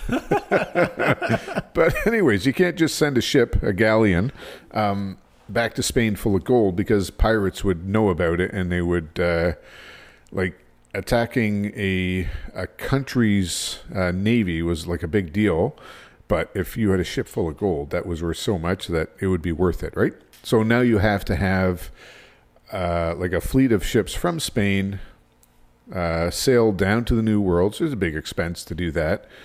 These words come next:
Speaker 2: Yeah.
Speaker 1: Um, so it had to be worth it, right? So you'd have the, the actual, like, the freight ships and then the, the warships to protect them,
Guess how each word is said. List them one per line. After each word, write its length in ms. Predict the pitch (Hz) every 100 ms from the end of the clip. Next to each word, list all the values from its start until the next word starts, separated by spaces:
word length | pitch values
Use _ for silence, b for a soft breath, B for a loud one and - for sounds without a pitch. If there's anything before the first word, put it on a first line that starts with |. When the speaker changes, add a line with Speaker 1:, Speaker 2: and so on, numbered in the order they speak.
| B 95
Speaker 2:
Yeah. 340 | 95 92 85
Speaker 1:
Um, 260 | 82 82 -
so 140 | -
it 80 | 87
had 120 | 92
to 60 | 82
be 80 | 92
worth 300 | 87 92 -
it, 140 | 85
right? 200 | 87 156
So 120 | - 98
you'd 200 | 90 85
have 320 | 95 92 80
the, 220 | 92 90
the 180 | 95 92
actual, 420 | 87 - 98 85 - _ -
like, 220 | 80 -
the 80 | -
freight 280 | - 165
ships 380 | - 151 147 -
and 220 | - 98
then 240 | 92 90 87
the, 320 | 87 85 85
the 80 | 78
warships 640 | 90 120 120 - 110 -
to 100 | -
protect 360 | 95 95 110 -
them, 220 | 110 98